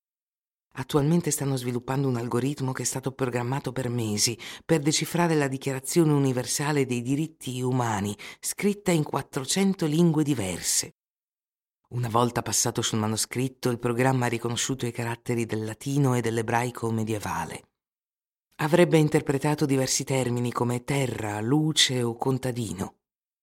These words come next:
In attesa della traduzione finale, una versione digitale del manoscritto è disponibile sul sito della Yale University.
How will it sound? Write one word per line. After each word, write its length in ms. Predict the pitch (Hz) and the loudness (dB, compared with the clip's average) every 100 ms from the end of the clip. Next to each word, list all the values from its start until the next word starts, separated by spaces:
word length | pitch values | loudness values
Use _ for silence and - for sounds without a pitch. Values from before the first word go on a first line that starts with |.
| _ _ _ _ _ - | _ _ _ _ _ -2
In 140 | 180 165 | 2 2
attesa 480 | 156 180 151 135 | 2 2 2 4
della 300 | 123 123 117 | 2 2 0
traduzione 680 | 117 120 120 117 - 135 117 | -2 -4 -4 -4 -2 0 0
finale, 640 | - 117 127 131 143 147 - | -2 0 2 2 0 -2 0
una 200 | 160 156 | 2 4
versione 520 | 156 151 - 170 156 | 2 2 4 4 4
digitale 500 | 139 160 160 156 156 | 2 0 0 2 2
del 140 | 139 | 4
manoscritto 760 | 135 135 131 - 170 - 165 156 | 2 0 -2 -4 -6 -2 0 2
è 80 | 143 | 2
disponibile 640 | 147 - 165 180 160 151 | 0 2 4 4 4 2
sul 200 | 151 143 | 0 -4
sito 320 | - 175 165 | -2 -2 0
della 200 | 135 127 | -2 -2
Yale 520 | 117 120 120 156 160 | -4 -4 -2 0 0
University. 800 | 160 156 147 127 104 - - - | 0 0 -2 -4 -6 -8 -10 -12